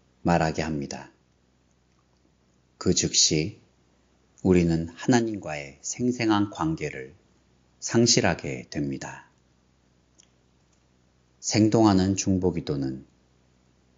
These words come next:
자기 연민과 거리가 멉니다. 중보기도자는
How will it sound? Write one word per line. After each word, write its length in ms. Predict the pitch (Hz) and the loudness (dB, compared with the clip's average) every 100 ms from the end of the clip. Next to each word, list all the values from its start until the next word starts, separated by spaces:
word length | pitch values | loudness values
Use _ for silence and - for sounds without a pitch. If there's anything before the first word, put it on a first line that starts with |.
| _ _ | _ _
자기 380 | - 87 - 90 | -2 -2 0 0
연민과 840 | 78 80 78 76 71 69 67 - _ _ _ _ - | 0 -2 -4 -6 -8 -8 -10 -16 _ _ _ _ -10
거리가 680 | - 80 76 - 67 71 - | -4 -2 -4 -6 -8 -10 -10
멉니다. 580 | 85 73 71 69 69 - _ _ _ _ _ _ _ _ _ _ _ _ _ 64 _ _ _ _ _ _ _ _ | -8 -6 -8 -12 -16 -18 _ _ _ _ _ _ _ _ _ _ _ _ _ _ _ _ _ _ _ _ _ _
중보기도자는 960 | - 107 95 98 87 82 80 73 71 73 | 2 4 6 4 0 0 0 0 -2 -6